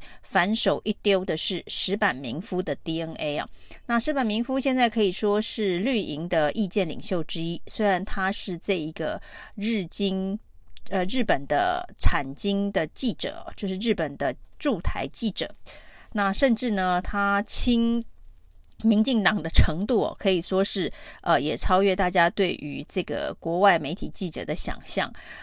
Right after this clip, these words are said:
针对高端呢，没有办法到这个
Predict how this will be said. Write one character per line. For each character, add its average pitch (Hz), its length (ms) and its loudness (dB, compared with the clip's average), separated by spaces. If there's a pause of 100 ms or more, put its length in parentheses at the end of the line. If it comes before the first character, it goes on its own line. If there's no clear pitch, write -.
(120)
针 220 180 2
对 214 160 6
高 190 280 4
端 180 320 4
呢， 127 160 -4
没 151 240 0
有 185 100 -2
办 175 260 2
法 - 320 -2 (220)
到 165 340 2
这 170 260 -2
个 82 360 -4